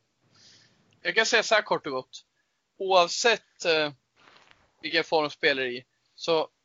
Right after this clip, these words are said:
och oavsett vilka av de, eh, fyra på topp, vilken roll de kommer ha, så kan jag tänka mig att ha Rashford, James, Martial, Lingard mot lag som är lite modiga, vågar hålla i boll.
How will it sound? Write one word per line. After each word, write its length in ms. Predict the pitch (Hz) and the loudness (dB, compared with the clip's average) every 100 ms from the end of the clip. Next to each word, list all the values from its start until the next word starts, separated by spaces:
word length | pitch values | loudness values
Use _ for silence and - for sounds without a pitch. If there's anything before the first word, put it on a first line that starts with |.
| - | -6
och 120 | 165 | -4
oavsett 600 | 165 165 156 - 202 - | -2 -4 -4 -2 -2 0
vilka 320 | 170 - 156 | -4 0 4
av 140 | 151 147 | 4 2
de, 280 | 147 143 - _ _ _ _ - | -2 -4 -12 _ _ _ _ -10
eh, 540 | 147 139 135 135 131 - | -8 -6 -6 -8 -10 -12
fyra 280 | 170 151 151 | -8 -6 -6
på 120 | - | -8
topp, 300 | - - - _ - | 0 0 0 _ -12
vilken 440 | 156 - 143 143 | -8 -4 -4 0
roll 240 | 180 180 123 | 2 2 0
de 140 | 117 | -6
kommer 180 | 131 131 | -8 -8
ha, 160 | 135 _ _ _ _ _ - | -8 _ _ _ _ _ -18
så 160 | - | -12
kan 140 | 147 156 | 0 2
jag 80 | 139 | 4
tänka 340 | 156 151 185 | 2 2 0
mig 120 | 175 151 | 2 2
att 140 | 127 | 4
ha 340 | 190 175 135 _ _ _ _ _ _ - | 4 4 2 _ _ _ _ _ _ -2
Rashford, 500 | 156 151 - 156 135 | 2 2 0 -4 -4
James, 460 | - 147 139 127 - | -2 -2 -2 -6 -4
Martial, 560 | 147 147 - 156 143 135 | -2 -2 -2 2 2 2
Lingard 500 | 151 156 147 135 131 | -4 -4 -2 -2 -2
mot 220 | 131 - | -8 0
lag 280 | 147 135 - | 2 2 0
som 380 | 147 135 131 127 _ _ _ _ - | -4 -4 -6 -16 _ _ _ _ -4
är 180 | 160 156 | 0 2
lite 440 | 151 - 147 143 | 0 -2 -2 -2
modiga, 600 | 143 147 139 139 139 131 | -2 -6 -4 0 0 0
vågar 360 | 135 147 139 135 | -2 -2 0 0
hålla 340 | 147 135 131 | 0 -2 -4
i 40 | |
boll. 300 | 139 131 127 | -4 -4 -4